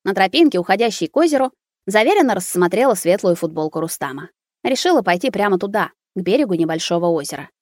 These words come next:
Вдруг Рус устал от шумной компании и пошел проветриться, побродить в одиночестве.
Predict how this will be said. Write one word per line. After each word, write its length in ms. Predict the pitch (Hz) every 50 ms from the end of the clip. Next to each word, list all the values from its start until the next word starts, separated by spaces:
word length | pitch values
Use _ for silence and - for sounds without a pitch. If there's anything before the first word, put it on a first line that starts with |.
| _ _ _
Вдруг 300 | 175 196 262 381 392 -
Рус 200 | 220 254 240 -
устал 320 | 175 - - - 240 254 202
от 100 | 160 -
шумной 280 | - 202 196 180 170
компании 540 | - - 156 165 - 247 311 294 269 220 185
и 40 | 165
пошел 300 | 160 160 - - 226 220
проветриться, 720 | - 214 208 226 208 180 156 - - - - - - 165 - _ _
побродить 400 | 175 - - 160 160 - - 208
в 40 |
одиночестве. 640 | 165 151 151 143 165 190 202 - 175 - - 151 165